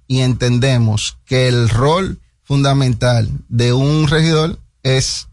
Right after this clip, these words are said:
fiscalizar. Bien, cuando nosotros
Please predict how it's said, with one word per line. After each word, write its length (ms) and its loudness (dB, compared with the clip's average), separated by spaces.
fiscalizar. 1000 -2
Bien, 480 0
cuando 300 2
nosotros 540 0